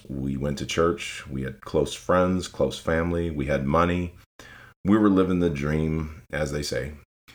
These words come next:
In two thousand six, we had our first child, Hannah. We had everything we wanted, but later that w-, later that same year, my worldview, a worldview that believed that the storms of life were supposed to be for other people,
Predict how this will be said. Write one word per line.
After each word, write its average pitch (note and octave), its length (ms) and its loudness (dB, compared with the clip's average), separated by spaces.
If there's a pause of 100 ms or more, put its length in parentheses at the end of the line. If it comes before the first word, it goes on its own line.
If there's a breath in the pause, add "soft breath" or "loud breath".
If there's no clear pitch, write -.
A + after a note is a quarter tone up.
(580 loud breath)
In G2 120 2
two C#3 120 6
thousand A#2+ 280 6
six, - 260 -4
we F2 80 2
had D#2+ 80 2
our D#2 60 2
first E2+ 260 -2
child, D#2 300 0
Hannah. C#2 340 -6 (160)
We D#2+ 140 -2
had E2 100 4
everything F2+ 400 2
we E2+ 80 2
wanted, C2+ 420 -2
but D2 120 -4
later F2+ 300 4
that E2 200 0
w-, C#2 260 -6 (160)
later F#2 320 2
that E2 300 0
same F#2 340 0
year, D2 280 0
my C#2 240 -4
worldview, D#2 920 0 (220)
a D#2 60 -4
worldview F#2+ 640 2
that - 200 2
believed D#2 320 0
that D2 160 -4
the D2+ 100 -10
storms F#2+ 460 -2
of D2+ 160 -4
life D2 320 -4
were C2 80 -8
supposed - 380 -6
to D#2 60 -10
be D2+ 100 -2
for - 280 -8
other D2 280 -2
people, D#2+ 560 -4